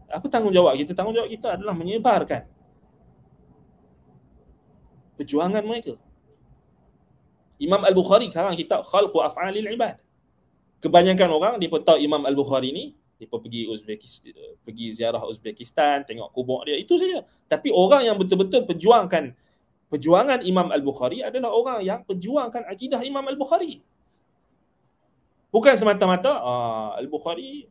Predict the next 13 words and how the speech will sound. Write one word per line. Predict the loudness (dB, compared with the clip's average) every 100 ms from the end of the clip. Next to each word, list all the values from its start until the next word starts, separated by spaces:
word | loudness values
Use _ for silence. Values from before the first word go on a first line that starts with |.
| -12
ah, | -10 -10 -12
hebat, | -14 -10 -8 -8 -10 -16
Al-Bukhari, | -16 -16 -18 -20 _ _ _
ah, | -20 -20 -20 _ _ -20 _
baca | -16 -10 -8 -8 -8 -18
rujukan. | -20 -20 -18 -14
Tapi | -14 -14 -18 _ _ -16
akidah | -14 -4 -4
Imam | -2 -4 -4
Al-Bukhari | -4 -6 -8 -8
kamu | -10 -8
tak | -8
perjuangkan. | -6 -8 -10